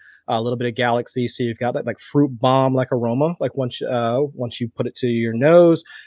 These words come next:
and also has, like, that juicy flavor 'cause I also whirlpooled with, like, the same concoction of, of hops, like, right before, uh, I cut off the power, uh, the heat source rather. Um, and on top of that, um, just to smooth out some of the, like, the bitterness, like,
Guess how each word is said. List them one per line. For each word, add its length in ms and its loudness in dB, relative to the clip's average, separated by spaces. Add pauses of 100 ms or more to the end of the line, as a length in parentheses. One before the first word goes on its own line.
and 80 0
also 260 4
has, 280 2
like, 140 -2
that 140 -2
juicy 280 -2
flavor 340 -2
'cause 180 -6
I 60 0
also 280 0
whirlpooled 600 -2
with, 160 -4
like, 140 -4
the 80 -2
same 340 0
concoction 720 -4 (120)
of, 340 0
of 160 -6
hops, 380 -2
like, 120 -4
right 160 0
before, 460 -2 (480)
uh, 40 -2
I 220 4
cut 160 2
off 140 4
the 80 -4
power, 320 4
uh, 120 6
the 100 4
heat 180 -2
source 240 2
rather. 360 2 (520)
Um, 200 4
and 80 2
on 80 2
top 240 2
of 60 6
that, 280 6 (260)
um, 200 0
just 300 0
to 160 -2
smooth 400 -4
out 320 2
some 280 -6
of 160 -6
the, 240 -2
like, 200 -6
the 80 -6
bitterness, 460 -4
like, 140 -4